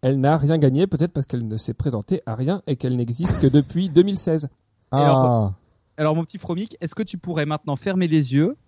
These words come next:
Speaker 3: en boire une gorgée et nous décrire ce que tu ressens ?
Speaker 1: Alors, je vais déjà me servir. Je vais essayer de, de, de vous faire écouter le bruit de la bière.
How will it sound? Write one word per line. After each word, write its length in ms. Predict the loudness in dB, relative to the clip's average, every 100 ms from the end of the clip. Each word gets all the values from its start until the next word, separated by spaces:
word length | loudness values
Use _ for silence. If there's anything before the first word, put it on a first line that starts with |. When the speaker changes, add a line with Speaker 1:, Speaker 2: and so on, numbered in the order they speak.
| _ _ _ -4
Speaker 3:
en 100 | 0
boire 180 | 2 2
une 100 | 0
gorgée 440 | 0 0 0 -2 _ _ _
et 80 | 0
nous 120 | 2
décrire 320 | 2 0 -2
ce 80 | -2
que 80 | -2
tu 120 | -2
ressens ? 240 | -4 -4 -8 _ _ _ _
Speaker 1:
Alors, 220 | -14 -14 -8
je 80 | -6
vais 60 |
déjà 140 | -2 -4
me 40 |
servir. 460 | -4 -6 -4 -6 -8 _ -2
Je 60 | 0
vais 40 |
essayer 180 | 0 4
de, 180 | 4 6
de, 360 | 6 6 4
de 80 | 2
vous 140 | 0 0
faire 200 | 0 -2
écouter 340 | -4 -6 -4
le 100 | -2
bruit 120 | -2 -4
de 60 |
la 60 | -4
bière. 180 | -6